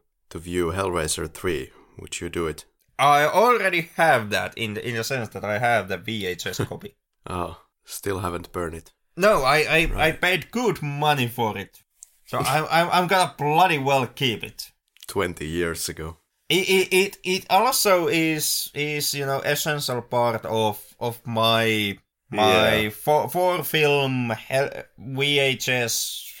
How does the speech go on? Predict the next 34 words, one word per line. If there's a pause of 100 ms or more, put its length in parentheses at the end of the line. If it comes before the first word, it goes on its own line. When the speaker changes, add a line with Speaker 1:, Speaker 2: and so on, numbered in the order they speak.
(100)
Speaker 2:
Hellraiser
release
box
set, (300)
which
Speaker 1:
Oh.
Speaker 2:
has,
has
the, (200)
the, (160)
the, (300)
has
the
face
of
Pinhead (720)
in,
in
the
back
linings
of
the
V
H
S
covers. (220)
So
I
can't (300)
burn
it. (320)
Speaker 1:
<laughs> (720)
Okay.